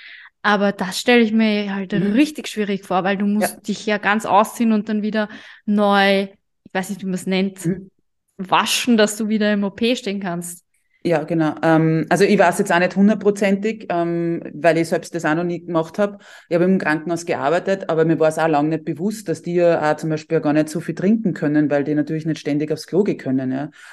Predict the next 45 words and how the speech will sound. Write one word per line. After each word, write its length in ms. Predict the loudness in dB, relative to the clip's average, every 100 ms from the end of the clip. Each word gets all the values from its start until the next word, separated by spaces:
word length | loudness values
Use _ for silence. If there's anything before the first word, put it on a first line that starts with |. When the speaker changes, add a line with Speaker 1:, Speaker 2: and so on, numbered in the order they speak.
| -2
Speaker 2:
Also 200 | 2 4
ich 40 |
Speaker 1:
Mhm. 60 | 4
Speaker 2:
mein, 260 | 4 2 -4
das 220 | -10 -8
hast 200 | -8 -2
du 60 |
ja 100 | 2
in 80 | 2
deinem 260 | 2 0 -2
Job 260 | -6 -6
früher 280 | -4 -2 0
auch 60 | 0
mal, 120 | 2
oder 200 | 2 0
können 340 | 0 0 0
wir, 140 | -2 -6
meistens 800 | -2 0 0 -2 -10 -6 -6 -6
kann 220 | -6 -2
man 120 | -2
einfach 280 | -4 -8 -8
aufs 200 | -10 -8
Klo 160 | -6 -2
gehen, 200 | 0 0
Speaker 1:
Ja. 180 | -2 -6 -14 -4
Speaker 2:
aber 140 | 2
das 160 | 2 2
muss 140 | 2
ich 100 | 2
auch 100 | 0
schon 140 | 0 0
mitbedenken 720 | -2 -6 -6 -4 -4 -6 -6
zum 160 | -4
Beispiel. 480 | -2 -4 -4 -4 -2
Und 160 | -2 0
dann 160 | 0
ist 160 | 0 -2
bei 80 | -2
denen 240 | 2 2
eben 160 | 0 -2
auch, 240 | -2 -4 -10 -20 -20 _ _ _ _
dass 260 | -2 0 0
sie 60 |
eben 200 | 0 2
nicht 160 | 2